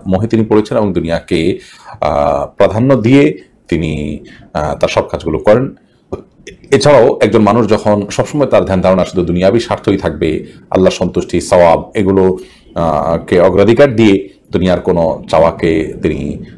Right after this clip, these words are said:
কোরবানি বা ত্যাগ করতে না পারেন, তাহলে সেক্ষেত্রে এগুলো দ্বারা বোঝা যেতে পারে যে একজন মানুষ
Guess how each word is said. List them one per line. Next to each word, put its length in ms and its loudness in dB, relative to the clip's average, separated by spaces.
কোরবানি 320 4
বা 180 4
ত্যাগ 240 0
করতে 240 -2
না 100 -2
পারেন, 240 -2
তাহলে 180 -2
সেক্ষেত্রে 440 2
এগুলো 200 2
দ্বারা 280 4
বোঝা 360 0
যেতে 180 0
পারে 200 0
যে 80 0
একজন 160 -4
মানুষ 320 -8